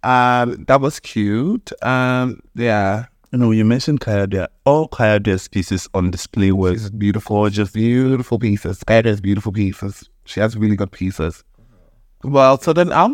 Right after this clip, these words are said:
Speaker 1: our life has been interesting.
Speaker 2: <laughs>
Speaker 1: Come on, Earth. Thank Jesus. Now let's get to top, the hot topics.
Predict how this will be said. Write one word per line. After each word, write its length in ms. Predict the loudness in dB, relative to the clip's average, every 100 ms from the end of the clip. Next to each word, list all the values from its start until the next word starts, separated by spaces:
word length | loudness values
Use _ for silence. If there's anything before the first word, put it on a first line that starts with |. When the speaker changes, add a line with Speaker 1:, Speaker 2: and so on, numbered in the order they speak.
| 0
Speaker 1:
our 160 | 0
life 220 | 0 -2 -6
has 120 | -4
been 120 | -2
interesting. 500 | -2 -4 -8 -8 -4 -4
Speaker 2:
<laughs> 580 | -2 -4 -4 -8 -12 -8
Speaker 1:
Come 140 | 0 2
on, 120 | 2
Earth. 360 | 0 -2 -6 -6
Thank 220 | -2 -2 -2
Jesus. 500 | -4 -4 -6 -12 -16 _ -20 -20 _ _ _ -20 _
Now 280 | 2 4 6
let's 240 | 4 0 0
get 280 | 2 2 -2 _
to 200 | -2 -2 -2
top, 440 | -4 -2 -2 -4 _
the 680 | -2 0 2 0 0 -2 -2
hot 220 | -4 -6 -4
topics. 540 | -2 0 -2 -4